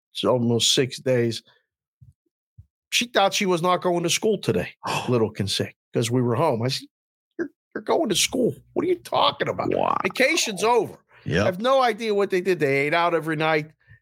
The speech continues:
Speaker 1: They did. They got, uh, they, they, they went to Dave and Buster's. They did all these
Speaker 2: Ooh.
Speaker 1: things. They went miniature golfing, indoor mini golf.
Speaker 2: Nice.
Speaker 1: Apparently yesterday was a, was a, uh,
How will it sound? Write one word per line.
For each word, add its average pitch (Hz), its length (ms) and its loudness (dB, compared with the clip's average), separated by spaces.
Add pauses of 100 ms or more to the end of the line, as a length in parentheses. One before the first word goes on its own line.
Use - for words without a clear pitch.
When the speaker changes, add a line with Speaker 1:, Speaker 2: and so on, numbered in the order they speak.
(380)
Speaker 1:
They 123 80 0
did. 131 240 0
They 123 120 0
got, 110 200 0 (500)
uh, 90 240 0 (720)
they, - 80 -4 (160)
they, - 240 -2
they 110 60 0
went 120 240 0
to - 60 -18
Dave 143 260 0
and 95 120 -4
Buster's. 156 540 0
They 120 100 -4
did 180 160 -2
all 196 140 2
these 294 240 2
Speaker 2:
Ooh. 247 100 0
Speaker 1:
things. 208 520 0 (240)
They 143 60 -4
went 151 140 2
miniature 165 320 0
golfing, 180 480 0
indoor 151 300 0
mini 175 260 0
golf. 185 380 0 (240)
Speaker 2:
Nice. - 240 0
Speaker 1:
Apparently 185 300 2
yesterday 175 420 2
was 151 220 0
a, 139 340 0
was 131 240 0
a, 127 280 0
uh, 120 360 2